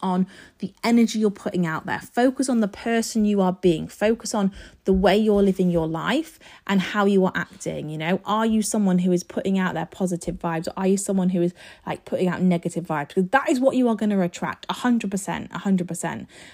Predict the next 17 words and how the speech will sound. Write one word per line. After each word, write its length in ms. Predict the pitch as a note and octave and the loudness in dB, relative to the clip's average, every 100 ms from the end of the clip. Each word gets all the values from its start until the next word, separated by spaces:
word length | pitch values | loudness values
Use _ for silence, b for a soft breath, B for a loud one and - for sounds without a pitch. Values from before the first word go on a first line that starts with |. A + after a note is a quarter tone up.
| B | B
And 200 | G#3+ A3+ | 0 0
f-, 160 | F#3 - | -2 -2
obviously 320 | A3+ B3 C4 B3+ | 0 0 2 2
within 240 | A#3+ G#3+ | 2 2
network 200 | G#3 A#2+ | 0 -2
marketing, 460 | G#3 B3 B3 F3 E3 | -2 -2 -2 -2 -2
this, 240 | F3+ - F#3+ | -4 -6 -8
which 160 | F#3 F3+ | -6 -4
is, 140 | E3+ - | -6 -2
you 80 | F#3 | -2
know, 80 | D#3+ | -2
my 160 | D#3 | -4
business, 460 | D#3 C#4+ A3 E3 - B B | 0 0 2 -2 -6 B B
this 180 | - C#4 | -2 0
is 120 | E4 | 2
massive, 580 | A#3+ A3 A3+ - D3 E3+ | 2 2 0 -2 -4 -2
because 380 | - F3+ G3+ G3 | -2 0 0 0